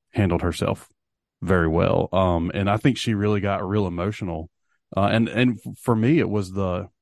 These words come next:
it wasn't the th-, word, the exchange. I mean, the exchange was kind of,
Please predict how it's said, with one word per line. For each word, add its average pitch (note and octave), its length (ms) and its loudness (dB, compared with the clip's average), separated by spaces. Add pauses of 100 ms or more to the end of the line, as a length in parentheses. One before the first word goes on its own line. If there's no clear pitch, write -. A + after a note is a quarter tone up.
it A2 100 0
wasn't F3 280 2
the G#2+ 120 4
th-, - 120 -18
word, G#2+ 480 -2
the A2 80 -4
exchange. G2+ 520 -4
I F#2+ 40 -2
mean, G2 140 -2
the F#2+ 40 -4
exchange B2 400 0
was F#2+ 160 -6
kind G2+ 180 -4
of, E2+ 240 -8